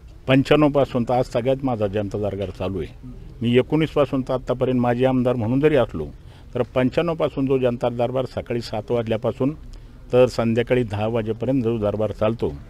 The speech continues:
त्या दरबारात माझ्याकडे जर व्यक्तिगत कोणी काम घेऊन आलं तर तो कोणत्या गावचा आहे, कोणत्या जातीचा आहे, कोणत्या धर्माचा आहे,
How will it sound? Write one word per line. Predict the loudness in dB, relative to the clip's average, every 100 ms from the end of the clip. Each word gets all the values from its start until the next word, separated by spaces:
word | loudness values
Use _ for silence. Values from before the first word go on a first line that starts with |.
| -16 -18 -12 4
त्या | 6
दरबारात | 6 6 4 2 0
माझ्याकडे | -2 0 -2 -2
जर | -2 -2
व्यक्तिगत | -2 -6 -6 -6 -6
कोणी | -6 -6
काम | -4 -6
घेऊन | -4 0 2
आलं | 2 0 -8 -14 -16 -12 0
तर | 0 2
तो |
कोणत्या | 0 2 2 2 2
गावचा | 0 0 0
आहे, | 0
कोणत्या | 0 -4 -2 -2
जातीचा | -2 -4 -4 -2
आहे, | -2
कोणत्या | -2 -4 0 2
धर्माचा | 2 4 2 2
आहे, | -2